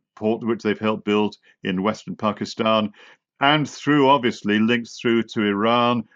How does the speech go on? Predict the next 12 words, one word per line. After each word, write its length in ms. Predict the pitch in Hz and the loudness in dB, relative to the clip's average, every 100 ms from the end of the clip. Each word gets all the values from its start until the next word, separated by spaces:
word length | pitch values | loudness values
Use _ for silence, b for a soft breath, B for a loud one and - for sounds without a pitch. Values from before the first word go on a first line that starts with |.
| b | b
to 100 | 113 | -8
Tajikistan, 840 | 87 90 113 113 104 - 117 113 | -4 -2 -2 -2 -4 -2 0 0
Uzbekistan, 800 | 95 - 113 - 95 - 113 110 b b - | -2 -4 -6 -6 -8 -2 -2 -2 b b -6
and 140 | 117 | 2
even 280 | 139 143 120 | 4 4 0
possibly 340 | - 127 - | -2 -4 -2
in 60 | 107 | -4
the 60 | 101 | -2
future 320 | - 113 110 | -4 -4 -6
Turkmenistan 800 | 104 117 123 113 - 117 113 107 | -2 -2 0 -4 -4 -4 -2 -4
as 100 | 98 | -2
well. 300 | 127 98 | 0 0